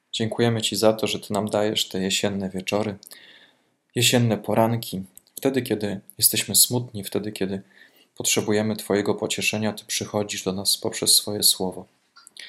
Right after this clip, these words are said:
Tak jak pocieszałeś Jeruzalem i czynisz to do tej pory, tak i nas pocieszaj w tym dniu.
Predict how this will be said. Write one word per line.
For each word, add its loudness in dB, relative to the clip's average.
Tak 2
jak 2
pocieszałeś 6
Jeruzalem 4
i -8
czynisz -2
to -6
do -4
tej -6
pory, -2
tak -4
i -4
nas 2
pocieszaj -2
w -20
tym -6
dniu. -8